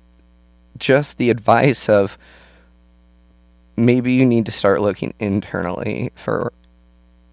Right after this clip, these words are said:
your genuine self instead of trying to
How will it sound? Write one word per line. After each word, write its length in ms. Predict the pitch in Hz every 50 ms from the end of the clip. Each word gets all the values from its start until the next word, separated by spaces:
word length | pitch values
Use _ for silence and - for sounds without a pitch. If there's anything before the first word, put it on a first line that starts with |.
| _ _ _ _ _ _ _ _ _ _ _ _ _ _ _ _ _ _ _ _ _ _ _
your 800 | _ 113 110 107 107 107 104 101 98 87 - - 104 - 143 - _ _ _ _ _ _ _ _ _ _ _ _ _ _
genuine 560 | - - - 95 101 110 92 90 92 82 -
self 540 | - - - - - - - - - - - _ _ _ _ _ _ _ _ _ _ _
instead 520 | 107 101 95 - - - - 113 113 107
of 240 | 104 104 98 - -
trying 400 | - - - 104 101 101 92 101
to 480 | - - - 95 95 92 90 90 82